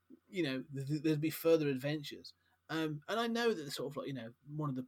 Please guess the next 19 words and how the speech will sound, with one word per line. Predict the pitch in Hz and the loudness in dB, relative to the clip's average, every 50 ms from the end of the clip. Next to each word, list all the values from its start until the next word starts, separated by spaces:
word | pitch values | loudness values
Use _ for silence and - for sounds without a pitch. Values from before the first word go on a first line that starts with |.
| _ - | _ -12
key | - - 165 147 | -4 -2 -2 -2
points | 143 - 151 147 135 127 - | -2 -4 -4 -4 -4 -4 -6
of | - | -8
a | 123 | -6
sitcom | - - - 110 - - - 131 127 127 | -6 -4 -4 -4 -6 -6 -8 -6 -4 -4
is | 127 127 - | -4 -4 -4
it's | 131 117 - | -6 -6 -6
the | - - 147 | -8 -10 -8
status | - - - 143 135 131 - 131 127 | -8 -4 -2 0 -2 0 -2 -8 -10
quo, | - - - 143 127 92 90 | -10 -8 -6 -4 -4 -4 -6
isn't | 113 127 - - | -10 -12 -12 -10
it? | - | -8
You | 147 139 | -6 -4
reset | 143 165 165 156 151 - - 151 - - | 0 0 0 0 0 -4 -4 -4 -4 -4
everything. | 240 127 123 120 - - 107 110 | -6 -10 -10 -12 -14 -14 -8 -2
No | 131 160 170 | 2 4 4
one | 165 151 143 | 4 4 2
really | 139 139 139 135 135 131 127 127 | 2 2 4 4 4 4 2 0
changes. | 127 - 135 131 127 127 127 123 - | 0 -2 -4 -2 -2 -4 -6 -8 -14